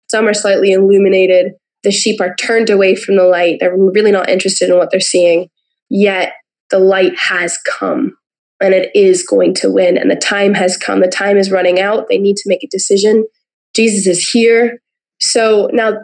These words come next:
the difficult thing for me was originally I was thinking I was expressing Jesus in the painting.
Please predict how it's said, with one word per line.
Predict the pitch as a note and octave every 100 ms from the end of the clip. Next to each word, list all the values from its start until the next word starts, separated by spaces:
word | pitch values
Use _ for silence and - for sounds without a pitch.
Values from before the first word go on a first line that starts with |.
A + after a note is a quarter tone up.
| _ -
the | G#3+ A3 -
difficult | C#4 C#4+ E4+ D4 B3+ -
thing | - A#3+ A#3+
for | A#3+
me | A3 G3+
was | F#3 F#3 F3+ F3+ F3+ -
originally | G3 A#3 A#3+ A#3+ C4 G#3+ F#3
I | F#3
was | F3+ F#3 -
thinking | F#3 F#3 G3 F#3 F#3 F3+ - _
I | - F#3
was | F3+ F3 - - _ _ _ -
expressing | G3 - - G#3 G3+ - F#3+ F3+ F3 - _ _ _ -
Jesus | G#3 G#3 G3 - - - - - -
in | G#3
the | G3+
painting. | F3+ F3+ - -